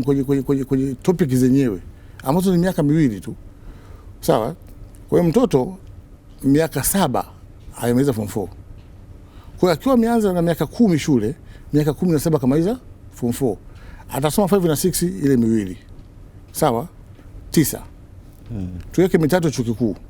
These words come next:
Speaker 1: Mwe-, miaka ishirini na moja mtoto anatoka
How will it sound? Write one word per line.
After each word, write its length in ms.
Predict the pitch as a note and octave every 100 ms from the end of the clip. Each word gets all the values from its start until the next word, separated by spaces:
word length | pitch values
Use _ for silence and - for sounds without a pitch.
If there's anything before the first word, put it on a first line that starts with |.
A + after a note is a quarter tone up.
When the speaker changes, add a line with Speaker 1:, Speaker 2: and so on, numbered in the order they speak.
| - - - - - - -
Speaker 1:
Mwe-, 280 | C3+ D3+ D#3+
miaka 320 | D#3+ G3 G3
ishirini 320 | D#3+ D#3 F3+
na 80 | E3+
moja 380 | D#3 C3 G2+ A2+ - - - - - B2
mtoto 460 | C3+ E3 E3 F#3+ -
anatoka 760 | A2+ A2 G#2+ - E3+ - F3+